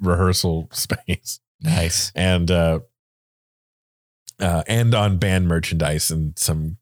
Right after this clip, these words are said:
Speaker 1: cases of, like, yeah, they're, they're, they've been accused of being neo-Nazis.
Speaker 2: Wow.
Speaker 1: Um, ju-, yeah. So that's, uh, Hellhammer being a pretty big component of that.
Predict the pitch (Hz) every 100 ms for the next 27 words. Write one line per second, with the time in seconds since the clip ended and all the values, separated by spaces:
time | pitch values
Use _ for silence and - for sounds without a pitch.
0 | - 76 73 76 73 - 87 80 87 87
1 | - _ _ _ _ _ - 95 69 92
2 | 107 104 90 101 104 101 95 87 - _
3 | _ _ 110 104 104 92 - 82 82 78
4 | 78 76 73 - 110 110 - 113 - _
5 | _ _ _ _ 87 92 87 85 85 -
6 | _ _ _ - - - - - _ _
7 | _ _ 85 92 90 90 - - 117 104
8 | 156 156 117 92 - - _ _ - -
9 | 107 110 - 104 92 85 127 120 120 107
10 | 101 92 95 92 95 87 - 104 90 85
11 | 80 90 82 76 82 - 87 78 73 71
12 | 80 76 73